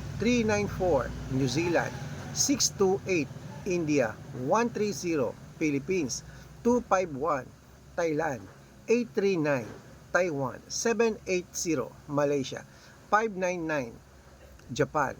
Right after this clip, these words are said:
two four zero. Italy, seven eight six. Germany,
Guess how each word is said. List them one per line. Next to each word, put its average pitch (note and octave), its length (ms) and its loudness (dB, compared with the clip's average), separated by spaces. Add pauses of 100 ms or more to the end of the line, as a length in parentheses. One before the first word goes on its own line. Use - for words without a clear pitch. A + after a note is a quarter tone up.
(140)
two A#3+ 160 4
four G3+ 320 0
zero. D3 400 -2 (160)
Italy, C#3 400 -2 (320)
seven A3+ 480 2
eight E3+ 240 0
six. - 400 -4 (240)
Germany, B2+ 560 2